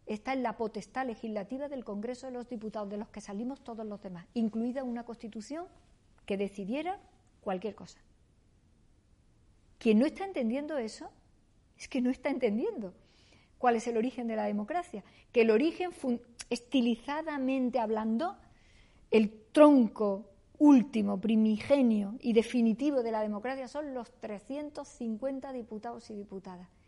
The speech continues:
Ese es el núcleo duro de la democracia española. Y lo que ellos, lo que decidamos, guste o no guste, incluso acabe en el Tribunal Constitucional,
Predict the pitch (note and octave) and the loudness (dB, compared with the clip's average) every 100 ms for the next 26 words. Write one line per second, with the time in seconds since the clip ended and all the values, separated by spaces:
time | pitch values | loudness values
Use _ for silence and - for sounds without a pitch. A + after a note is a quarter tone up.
0 | _ _ - C4+ D4 - G#3+ G3+ B3+ A3+ | _ _ -18 -16 -14 -6 -4 -4 -4 -6
1 | F#3 C4+ D#4 G3 F#3 F#3 F#3 G3+ F#3+ G3 | -6 -6 -8 -10 -12 -12 -14 -14 -16 -18
2 | F3 F3+ F3 F3 - G#3+ G#3 G3 G3 F#3+ | -18 -18 -18 -20 -14 -8 -8 -8 -10 -8
3 | C4 B3 G3+ _ _ _ _ _ _ _ | -8 -10 -14 _ _ _ _ _ _ _
4 | _ F#3 - F#3 F#3 - F#3+ C#4+ - - | _ -14 -8 -8 -8 -8 -8 -8 -10 -20
5 | - _ _ _ _ _ _ _ _ _ | -20 _ _ _ _ _ _ _ _ _
6 | _ _ _ A#3 A#3+ D#4+ - D#4+ D4+ C#4+ | _ _ _ -4 0 0 -2 -2 0 0
7 | C#4 D4 D#4+ - G#3 F#3 - - - B3+ | 0 0 -2 -4 -6 -6 -10 -16 0 2
8 | B3 C4 B3+ A3 C4 C#4+ B3 A3 A3+ A3 | 2 -2 -4 -4 -2 0 0 -2 -4 -4
9 | G#3+ C4+ C#4 C#4+ C4+ B3+ C4 A#3+ B3 C#4 | -2 -2 -4 -8 -6 -6 -6 -4 -2 -2
10 | D4+ | -2